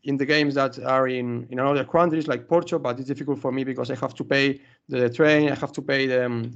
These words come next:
the flight, the hotel, and, and it's not easy for me. But well, as I said, I'm, I'm a journalist and try to do my best. And if I'm here, I, it's because I'm, I'm doing things well, I think.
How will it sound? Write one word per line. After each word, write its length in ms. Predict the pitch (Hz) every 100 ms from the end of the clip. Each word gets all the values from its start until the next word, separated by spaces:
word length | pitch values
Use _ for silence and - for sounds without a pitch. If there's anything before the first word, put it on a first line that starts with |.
| -
the 120 | 131
flight, 440 | 120 160 165 165
the 100 | 139
hotel, 380 | 117 160 151 156
and, 260 | 127 123 120 - - _ -
and 120 | 123
it's 180 | 120 139
not 240 | 123 123
easy 240 | 135 127
for 180 | 120 123
me. 320 | 131 143 - - _ _ -
But 160 | 135 151
well, 260 | 160 127
as 140 | - -
I 80 | 151
said, 360 | 151 160 156
I'm, 380 | 131 123 120 120 -
I'm 120 | 156
a 60 | 156
journalist 500 | 185 208 214 208 202
and 200 | 139 143
try 120 | 147
to 120 | 139 147
do 100 | 139
my 140 | 131
best. 400 | 135 160 185 - -
And 420 | 120 113 113 117 _ _
if 160 | 127 120
I'm 160 | 139 117
here, 380 | 151 156 151 143
I, 100 | 127
it's 340 | 127 120 -
because 420 | 131 127 127 123
I'm, 400 | 123 120 117 120 -
I'm 160 | 127 131
doing 220 | 135 131
things 200 | 131 117
well, 220 | 120 110 110
I 60 | 117
think. 240 | 117 110